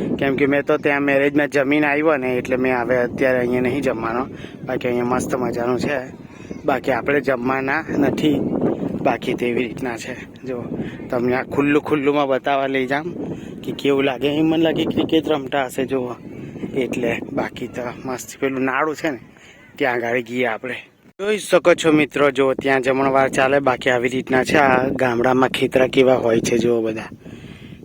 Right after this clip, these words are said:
ને ત્યાં એ ગામની બહાર જેવું જ ઘર છે એ લોકોનું, એટલે એવી રીતના. બાકી આવી રીતના બધું ખુલ્લું ખુલ્લું ને ચકલીઓનો અવાજ, સાંભળો ચકલીઓનો અવાજ.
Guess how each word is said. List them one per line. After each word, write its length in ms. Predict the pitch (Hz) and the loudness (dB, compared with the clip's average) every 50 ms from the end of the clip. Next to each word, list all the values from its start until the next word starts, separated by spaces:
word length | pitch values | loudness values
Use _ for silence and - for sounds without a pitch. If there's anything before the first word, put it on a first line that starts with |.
| - - | -8 -8
ને 100 | 127 117 | -8 -6
ત્યાં 400 | - - 131 123 127 131 131 127 | -2 0 2 2 4 4 4 4
એ 80 | 131 127 | 4 4
ગામની 440 | 120 123 131 117 113 120 127 135 135 | 4 4 4 4 4 4 4 4 4
બહાર 300 | 127 131 127 127 131 123 | 4 4 6 6 4 6
જેવું 260 | - 131 131 139 139 | 8 8 10 10 8
જ 60 | 123 | 8
ઘર 240 | 117 127 127 120 113 | 6 4 4 4 4
છે 140 | 113 - 139 131 | 4 2 4 4
એ 40 | 117 | 4
લોકોનું, 420 | 117 113 - 123 113 117 131 143 | 2 2 2 2 2 2 0 0
એટલે 280 | 131 113 - - 120 120 117 117 113 | -2 -4 -2 -2 0 0 2 0 0
એવી 160 | 113 113 113 | 0 0 -2
રીતના. 340 | 110 107 120 127 143 165 160 | -4 -4 -4 -4 -4 -4 -6
બાકી 300 | 131 113 - - - 123 | -6 -8 -8 -6 -4 -4
આવી 160 | 113 117 120 | -2 -2 -2
રીતના 320 | 117 113 120 123 127 143 - - - - - - - - - - _ _ - | -4 -4 -4 -4 -6 -6 -8 -14 -20 -20 -20 -20 -20 -20 -20 -20 _ _ -8
બધું 200 | 127 120 127 - | -6 -4 -4 -2
ખુલ્લું 340 | - - 131 127 123 127 127 | -2 -2 -2 0 0 0 -2
ખુલ્લું 460 | - - 135 123 120 120 127 123 120 113 | 0 -2 -2 -2 -2 -2 -2 -4 -4 -4
ને 140 | 117 117 120 120 - - _ _ _ _ - - - - - - - - - _ - _ _ _ _ | -6 -8 -10 -10 -14 -20 _ _ _ _ -20 -20 -20 -20 -14 -14 -14 -14 -14 _ -20 _ _ _ _
ચકલીઓનો 720 | - 123 110 - _ _ - 117 113 113 113 110 110 110 110 110 | -12 -12 -12 -14 _ _ -10 -8 -8 -6 -6 -8 -8 -10 -10 -12
અવાજ, 340 | 110 110 110 110 110 110 - - - - - - - - - - - - - - _ _ _ _ _ _ _ - - - _ _ _ _ _ _ _ _ _ _ _ _ _ _ _ _ | -12 -14 -14 -14 -14 -12 -12 -12 -10 -8 -8 -6 -6 -4 -4 -6 -8 -10 -16 -20 _ _ _ _ _ _ _ -20 -20 -20 _ _ _ _ _ _ _ _ _ _ _ _ _ _ _ _
સાંભળો 460 | _ - - 127 110 110 107 117 117 120 | _ -10 -8 -6 -6 -4 -2 -2 -2 0
ચકલીઓનો 600 | - - 113 - - 117 117 113 113 113 110 113 113 | 0 -2 -4 -4 -4 -6 -4 -4 -4 -4 -6 -6 -6
અવાજ. 300 | 113 113 110 110 110 | -8 -10 -12 -14 -16